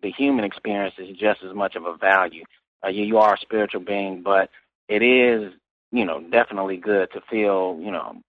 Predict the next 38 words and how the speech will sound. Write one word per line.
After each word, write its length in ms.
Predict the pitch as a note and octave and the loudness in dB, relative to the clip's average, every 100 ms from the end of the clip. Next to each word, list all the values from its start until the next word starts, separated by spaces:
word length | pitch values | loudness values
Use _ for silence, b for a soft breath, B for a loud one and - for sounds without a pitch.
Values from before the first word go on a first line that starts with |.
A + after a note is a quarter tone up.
| - | -10
pain 580 | G#2+ G2+ F#2+ F#2 F#2 | -4 -4 -4 -6 -8
or, 180 | E2+ E2 - B B B | -6 -8 -10 B B B
or, 440 | F#2 F2 D2 C#2 A1 - _ - | -2 0 2 -2 -6 -18 _ -12
you 100 | F#2 | -12
know, 180 | - - - | -12 -16 -6
the 80 | A2 | -6
different, 500 | G2 C3+ - A#2+ - | 2 2 2 -2 2
you 60 | |
know, 80 | D#3+ | 4
or 80 | G#2+ | 4
go 160 | G2+ A#2+ | 4 2
through 160 | A2+ | 0
the 60 | G2+ | -2
different 320 | G#2+ G#2 F#2+ | -2 -4 -2
challenges 480 | B2 A2 G2 G#2 F#2+ | 0 2 0 -6 -10
that 100 | F#2 | -2
life 240 | G2 G2 - | 2 2 4
offers 540 | A#2+ D#3 G2+ G2 F2+ F2+ | 6 6 2 -6 -6 -6
and 100 | G2 | -4
then 140 | G2 - | -4 -2
kinda 180 | G2+ G2 | -2 0
uncover 380 | F#2+ A2+ G#2+ | -2 0 0
'em 100 | F#2+ | -2
through 140 | F#2 G#2 | -4 -8
the 80 | F#2 | -8
spirituality 880 | - G#2+ G2+ G2+ G#2 G2 F#2 F#2 - _ _ _ - | -4 -4 -2 0 2 2 0 -6 -16 _ _ _ -2
that, 220 | G2 F#2+ | 0 2
that 120 | F#2+ | 2
lies 320 | G2+ G2+ F#2+ | 4 6 4
behind 440 | F2 F2 A#2 A#2 G2 | 0 0 4 4 2
it. 80 | E2 | 4
But 120 | C#3 | 4
I 40 | |
just 160 | C#3 - | 4 2
want 180 | B2+ A2 | 0 0
to 60 | |
get 280 | G#2+ A2 - | -4 -6 -2
your 320 | A#2 A2 G#2 | 2 2 0